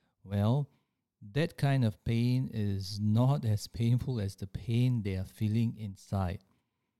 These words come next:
They could have gone through abuse, they could have gone through some bullying,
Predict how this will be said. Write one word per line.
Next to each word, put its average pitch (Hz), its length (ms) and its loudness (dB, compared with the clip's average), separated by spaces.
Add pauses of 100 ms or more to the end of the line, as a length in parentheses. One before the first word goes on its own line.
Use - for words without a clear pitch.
(280)
They 113 140 2
could 127 240 4
have 113 360 4
gone 113 260 6
through 113 260 -2
abuse, 120 680 2 (200)
they 107 80 -8
could 110 180 -4
have 101 220 -2
gone 113 260 4
through 110 340 0
some 101 500 -2 (360)
bullying, 151 680 4